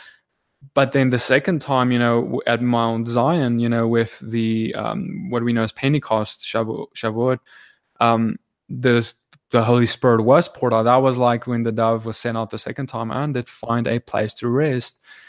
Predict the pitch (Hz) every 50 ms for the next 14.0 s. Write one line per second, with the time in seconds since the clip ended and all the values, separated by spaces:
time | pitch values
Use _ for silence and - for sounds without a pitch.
0 | - _ _ _ _ _ - 123 127 131 131 135 131 131 127 127 123 123 123 120
1 | - - - - 139 127 127 120 - - - - 131 143 165 160 156 147 131 120
2 | - - - - 160 - 120 113 110 107 107 107 104 104 - - - 107 104 104
3 | - - - - 113 110 120 117 117 117 120 - - 131 123 120 120 - 143 143
4 | 139 - - 151 131 127 123 120 117 113 - - - - 135 120 113 107 117 110
5 | _ - 110 101 - 127 127 - 127 117 113 101 110 - - - 113 110 107 104
6 | 107 107 _ _ _ _ - - - - _ _ - - 113 110 110 107 104 107
7 | 110 107 107 107 - - - 117 113 117 - 113 120 127 135 131 120 107 - -
8 | - - - - - - - - 135 139 165 156 131 120 - 117 117 113 104 -
9 | _ _ _ - - _ - - - 131 131 131 131 127 127 120 123 127 127 131
10 | 123 123 123 123 123 120 120 117 - 135 123 120 113 - - - 117 123 117 117
11 | 113 110 - 113 117 120 131 143 143 143 - - - - - - 120 - - 135
12 | 127 - 139 127 117 120 120 120 120 120 123 120 117 113 123 120 120 127 139 135
13 | - - 120 117 120 123 120 - - - - 127 131 127 123 120 117 120 120